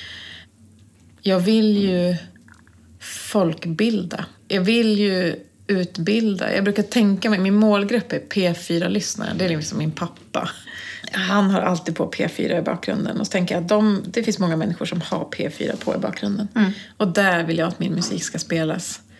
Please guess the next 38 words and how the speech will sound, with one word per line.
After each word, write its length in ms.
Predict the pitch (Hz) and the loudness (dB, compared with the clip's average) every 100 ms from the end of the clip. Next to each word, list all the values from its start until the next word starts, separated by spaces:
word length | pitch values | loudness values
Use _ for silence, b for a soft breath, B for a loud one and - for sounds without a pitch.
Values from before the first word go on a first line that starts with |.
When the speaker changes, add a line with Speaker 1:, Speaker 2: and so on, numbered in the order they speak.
| B | B
Speaker 2:
Gör 300 | 226 220 175 | 4 4 2
den 180 | 202 240 | 2 2
det? 160 | 311 240 - - - - - | 0 -8 -10 -20 -20 -6 4
Speaker 1:
Ja, 220 | 214 185 | 4 6
det 60 | 214 | 2
gör 120 | 180 | 2
den. 200 | 196 196 - - | 0 -2 -6 -6
Eh, 600 | 190 180 185 185 190 202 | 0 2 2 0 -2 -2
det 100 | 190 | -2
gör 200 | 196 185 | -4 -4
den. 260 | 202 202 208 | -4 -4 0
Speaker 2:
Mm. 140 | 220 214 | 4 4
Speaker 1:
Och, 460 | 180 - - - | 2 -6 -14 -6
eh, 320 | 92 95 - 190 180 - - - - - - - - - b b b b b | -4 -2 -2 -4 -8 -12 -20 -20 -20 -20 -20 -20 -20 -20 b b b b b
då 100 | - | -2
vill 180 | 190 190 | 0 2
jag 100 | 185 | 0
att 80 | 185 | -2
folk 240 | - 175 | -4 -6
ska 380 | - - - - 170 - - - - - - - | -6 -8 -6 -6 -8 -12 -20 -20 -20 -20 -20 -8
känna 320 | - 185 185 | -2 0 2
igen 320 | 196 190 214 | 2 2 0
sig 400 | 233 - 214 240 | -2 -2 -2 -2
framförallt. 720 | 240 208 196 - 240 - - - - B B B B B B - | -4 -6 -4 -6 -8 -12 -16 -16 -20 B B B B B B -8
Ehm, 640 | 185 185 185 190 185 185 180 - B B B B | -4 -2 -2 -2 -4 -4 -6 -12 B B B B
så 120 | - | -4
det 60 | 190 | -2
tar 220 | - 226 | 2 2
väldigt 280 | 254 220 175 | 2 0 0
lång 180 | 170 170 | 0 0
tid 360 | - 285 330 - | -2 -2 -2 -2
för 80 | |
mig 80 | 170 | -6
att 60 | 160 | -4
skriva 300 | - 185 175 | -2 -2 0
de 80 | 247 | 0
här 80 | 175 | 0
låtarna. 600 | - 165 - - 196 196 | -2 -4 -4 -2 -2 -4